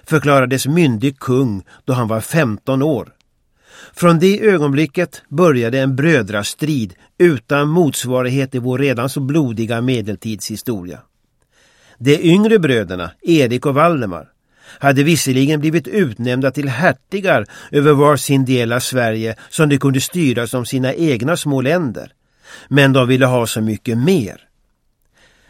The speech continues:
Det var mellanbrodern Erik som tog ledningen och drev på. Långt senare skrevs den så kallade Erikskrönikan, och eftersom den handlar om Erik så beskrivs han som fager att skåda,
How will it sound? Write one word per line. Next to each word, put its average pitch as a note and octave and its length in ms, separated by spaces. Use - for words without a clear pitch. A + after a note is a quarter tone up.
Det C3 120
var C3+ 140
mellanbrodern C3+ 840
Erik D#3+ 540
som D3 180
tog C#3+ 160
ledningen A2+ 540
och B2 180
drev A#2+ 220
på. G#2 340
Långt D3+ 380
senare B2 580
skrevs A#2+ 640
den B2+ 200
så C#3 140
kallade B2+ 500
Erikskrönikan, C#3 1300
och D3 260
eftersom D3 340
den B2 180
handlar B2+ 460
om B2+ 160
Erik E3 760
så E3+ 140
beskrivs D3+ 560
han B2 220
som A#2 280
fager D3+ 580
att C#3+ 140
skåda, A#2 640